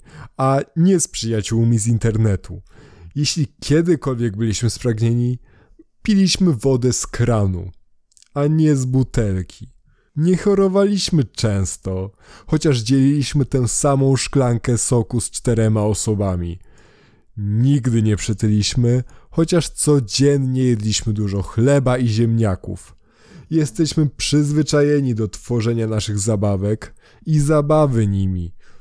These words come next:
Dzieliliśmy się naszymi zabawkami i książkami. Nasi rodzice nie byli bogaci.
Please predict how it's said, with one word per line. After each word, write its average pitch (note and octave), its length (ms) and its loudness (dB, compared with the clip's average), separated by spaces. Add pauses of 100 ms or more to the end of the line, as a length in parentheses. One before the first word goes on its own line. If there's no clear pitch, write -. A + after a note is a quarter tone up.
(180)
Dzieliliśmy C3 920 2
się G#2+ 140 -2
naszymi G#2 460 -2
zabawkami A2 760 0
i G#2+ 60 -6
książkami. G2 840 -2 (640)
Nasi F#3 480 2
rodzice G3 500 0
nie F#3+ 180 2
byli F3+ 340 -2
bogaci. G2+ 680 -2